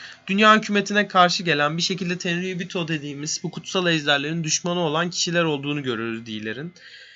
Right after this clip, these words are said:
İyi ve kötü diyebileceğimiz nitelikte D'ler tanıdık.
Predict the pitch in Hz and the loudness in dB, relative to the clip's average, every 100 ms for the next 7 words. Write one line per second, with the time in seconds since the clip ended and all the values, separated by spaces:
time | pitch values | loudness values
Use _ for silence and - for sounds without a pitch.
0 | - - 190 214 220 233 226 214 196 233 | -20 -4 4 6 6 4 4 0 2 0
1 | 190 196 190 180 170 196 202 196 180 185 | 2 2 2 0 2 2 2 -2 -2 0
2 | 196 180 175 208 160 170 180 196 190 175 | 2 0 0 -2 0 4 6 6 4 0
3 | 160 143 151 - - | 0 -2 -8 -12 -16